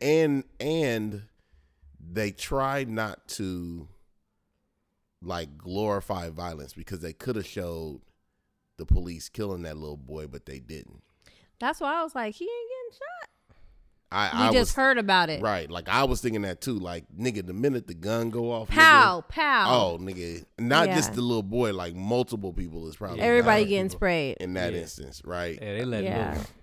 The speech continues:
Speaker 3: anybody get it at that moment.
Speaker 1: But I thought, like, I thought on one hand, by intermixing those two scenes,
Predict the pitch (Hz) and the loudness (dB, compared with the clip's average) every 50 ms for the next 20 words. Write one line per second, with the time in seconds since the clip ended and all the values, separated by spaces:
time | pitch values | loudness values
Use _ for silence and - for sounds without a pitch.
0 | _ - 120 120 113 101 92 87 85 85 85 78 85 78 78 80 73 - 82 87 | _ -10 -8 -8 -6 -6 -8 -10 -12 -12 -14 -14 -16 -16 -16 -18 -18 -18 -20 -20
1 | - - 95 95 90 85 80 78 80 85 - _ - 95 104 117 117 110 101 - | -18 -16 -16 -16 -16 -16 -16 -16 -18 -20 -20 _ -6 -2 0 2 2 2 0 -2
2 | - 127 131 127 104 82 95 95 87 87 82 78 - - - - - - - - | -2 0 0 0 0 -2 -2 -4 -2 -4 -4 -6 -10 -14 -20 -20 -20 -20 -20 -20
3 | - _ _ - - _ _ _ _ _ _ - - - _ _ _ - - 90 | -20 _ _ -20 -20 _ _ _ _ _ _ -20 -20 -20 _ _ _ -8 -8 -8
4 | 82 - 127 113 107 - - 80 90 85 82 87 101 123 123 120 101 98 104 98 | -6 -2 0 0 0 0 -2 -6 -6 -6 -4 -4 -2 -2 0 0 -2 -2 -4 -4
5 | 95 92 90 87 85 82 78 78 80 78 - _ - 104 120 123 123 120 113 110 | -4 -4 -6 -8 -10 -10 -12 -12 -12 -14 -12 _ -4 -2 0 0 0 0 0 -2
6 | 110 107 - - - 104 95 90 90 90 87 85 - - - 110 95 87 - - | -2 -4 -4 -6 -6 -6 -6 -6 -6 -8 -8 -8 -10 -10 -8 -8 -8 -8 -8 -8
7 | 98 90 85 80 78 78 73 71 67 - - - | -8 -8 -8 -8 -10 -12 -12 -14 -16 -20 -20 -20